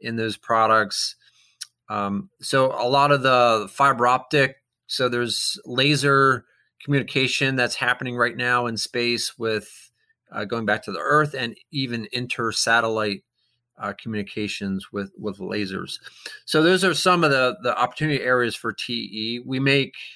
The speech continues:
many of these products already in space, and, and some of these are,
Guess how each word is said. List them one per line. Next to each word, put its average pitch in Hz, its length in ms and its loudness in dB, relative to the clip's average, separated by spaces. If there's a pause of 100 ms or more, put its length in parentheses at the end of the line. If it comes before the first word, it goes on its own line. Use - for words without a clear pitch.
(140)
many 147 240 2
of 143 60 4
these 131 220 0
products 123 360 0
already 117 520 0 (420)
in 131 140 -4
space, - 760 0
and, 117 300 -6
and 113 180 -8
some 139 240 0
of 127 60 -4
these 120 180 -2
are, 110 340 0